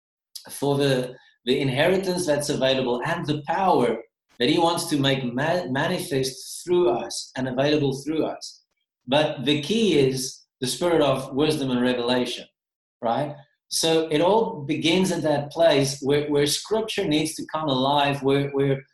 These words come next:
c-, 'cause here's the thing, without revelation, i-, it's a dead relationship, and the passion will go, okay? Y-, you, you need a, you need as much as, of a prophetic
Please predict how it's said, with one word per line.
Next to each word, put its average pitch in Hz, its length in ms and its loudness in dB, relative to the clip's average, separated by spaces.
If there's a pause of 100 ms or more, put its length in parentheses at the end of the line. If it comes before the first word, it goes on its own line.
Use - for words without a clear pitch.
(260)
c-, - 180 -10
'cause 151 180 -4
here's 214 260 2
the 226 80 -2
thing, 185 300 -2
without 165 360 2
revelation, 160 840 2
i-, 147 180 -4
it's 143 220 -4
a - 140 -2
dead 160 300 0 (140)
relationship, 139 880 -2 (760)
and 143 260 0
the 135 160 -2
passion 185 460 0
will 120 200 0
go, 98 140 -6 (1160)
okay? 120 420 -2 (300)
Y-, 131 180 -2 (140)
you, 175 120 0
you 156 360 -2
need 214 260 2
a, - 220 0
you 139 220 2
need 226 220 2
as 180 200 0
much 190 260 0
as, 196 180 -4 (240)
of 135 140 -2
a 165 140 -4
prophetic 185 760 0